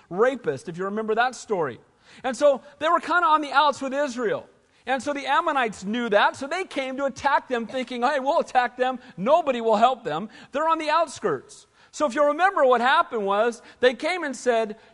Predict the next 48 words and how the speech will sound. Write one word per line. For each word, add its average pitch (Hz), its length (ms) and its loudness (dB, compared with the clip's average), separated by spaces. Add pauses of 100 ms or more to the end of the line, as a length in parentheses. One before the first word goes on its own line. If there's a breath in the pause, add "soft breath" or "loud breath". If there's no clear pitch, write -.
you 220 80 -10
know, 247 80 0
"Well, 240 180 4
we 302 120 -4
wanna 359 160 2
make 285 220 -4
peace 311 340 -6
with 226 100 -6
you." 160 140 -6
The 156 80 -10
people 247 240 -2
of 196 80 0
Jabesh 226 400 0
Gilead 214 420 0
came 254 220 -8
to 214 80 -6
the 196 80 -12
Ammonites 220 480 -2
and 202 100 -12
said, 208 160 -4
"You 226 80 -8
know, 208 60 -2
you're 262 160 -6
gonna 220 160 -4
kill 285 260 0
us, 196 220 0 (280 loud breath)
so - 140 -8
we 339 80 0
wanna 359 160 2
make 294 220 -4
peace 294 320 -8
with 214 100 -8
you." 143 160 -6
And 131 80 -6
he 175 80 -10
said, 185 160 -8
"Well, 240 220 -4
we 294 100 -4
will. 262 540 0 (240 soft breath)
We're 226 80 2
gonna 269 120 -2
poke - 380 0
out 247 220 0
all 262 240 4
of 247 80 -4
your 240 100 -2
right 208 240 2
eyes." 175 460 -2